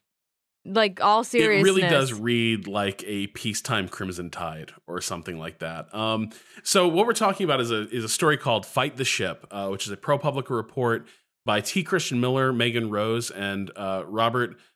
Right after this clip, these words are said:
Speaker 2: uh, Fudaraki on the collision of the U S S Fitzgerald, uh, and how it revealed some major issues with the U S Navy. And some background on this is, um, you might remember in twenty seventeen there were two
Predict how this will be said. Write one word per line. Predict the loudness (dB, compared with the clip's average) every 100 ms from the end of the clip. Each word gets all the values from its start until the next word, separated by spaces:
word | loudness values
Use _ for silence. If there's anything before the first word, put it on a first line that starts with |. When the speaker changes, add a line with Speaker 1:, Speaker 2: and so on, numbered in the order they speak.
| _
Speaker 2:
uh, | -4 0 2 0
Fudaraki | -2 -4 0 0 0 -4 -4
on | -2 -2 -2
the | -4 -6 -8
collision | -8 -2 -2 0
of | -4
the | -2
U | -4
S | -4
S | -8
Fitzgerald, | -10 -12 -6 -2 0 -2 -4 -12 _ _ _ -10
uh, | -4 -2 -2 -4 -6
and | -6 -6
how | -4 -2
it | -2
revealed | -2 -4 -6
some | -8 -6
major | -6 -6
issues | -8 -8 -8 -6 -8 -8
with | -14
the | -10
U | -10
S | -10 -10
Navy. | -10 -10 -10 -12
And | -10
some | -6 -2
background | 0 0 -2 -2
on | -2
this | -2 -4 -6 -8
is, | -6 -6 -4
um, | -6 -6 -6 -12 _ _ _ 2
you |
might | 2
remember | 4 2
in | 0
twenty | 0 -2
seventeen | 0 0 -2 -2 -2
there |
were | -4
two | -4 -4 -2 -2 -2 -4